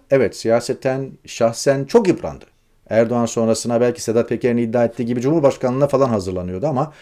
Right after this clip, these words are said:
çok yıprandı. O muhakkak gittiği anda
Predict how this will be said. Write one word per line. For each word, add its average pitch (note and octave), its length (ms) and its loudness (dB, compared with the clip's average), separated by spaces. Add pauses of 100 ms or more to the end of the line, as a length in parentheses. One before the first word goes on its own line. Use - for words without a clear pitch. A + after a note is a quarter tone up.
(180)
çok F3+ 280 4
yıprandı. F#2+ 380 -4
O C3 80 2
muhakkak D3 500 2 (500)
gittiği A#2+ 440 2
anda E3+ 480 4